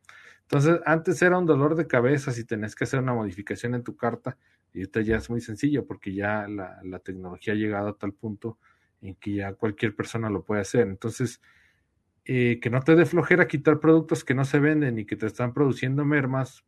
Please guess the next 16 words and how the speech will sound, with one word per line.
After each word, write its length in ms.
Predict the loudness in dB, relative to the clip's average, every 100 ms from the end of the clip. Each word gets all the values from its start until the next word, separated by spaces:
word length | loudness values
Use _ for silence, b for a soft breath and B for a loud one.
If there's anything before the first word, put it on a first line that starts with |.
| _
por 180 | -4 -4
el 80 |
sentimentalismo 1120 | -6 -10 -8 -10 -10 -6 -4 -2 -2 -6 -6 b b -14
o 140 | -12
por 180 | -6 -6
el 120 | -4
tema 280 | -4 -2 -2
de 120 | -2
la 120 | -4
flojera 520 | -6 -8 -4 -2 -2 -4
de 280 | -6 -8
ir 220 | -8 -4 -4
a 140 | -6
cambiarlo 520 | -8 -4 -2 -2 -2
o 40 | -6
modificarlo. 760 | -10 -12 -6 -2 -2 -2 -6